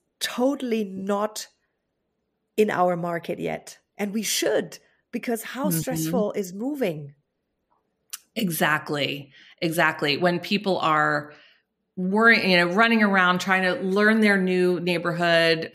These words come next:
Speaker 2: find new resources, the last thing that it seems they wanna do is deal with boxes. And it's
Speaker 1: Yeah.
Speaker 2: really challenging for a lot of our clients who crave organization. That's another,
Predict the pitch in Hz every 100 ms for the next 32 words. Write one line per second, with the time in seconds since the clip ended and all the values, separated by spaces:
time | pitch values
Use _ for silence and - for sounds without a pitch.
0 | - 175 180 196 180 180 180 175 170 160
1 | 165 156 - 160 151 151 147 - - -
2 | 185 180 180 170 175 - 185 165 165 147
3 | - - 151 143 139 143 147 139 139 135
4 | 131 - 143 123 131 120 92 - - -
5 | - - - - - - 202 233 196 233
6 | 349 523 - 202 185 190 202 180 165 160
7 | 156 - - 185 185 254 302 226 220 196
8 | 180 175 - 185 170 - 180 170 180 196
9 | 175 175 165 139 135 143 202 214 233 247
10 | - 233 269 349 202 196 196 185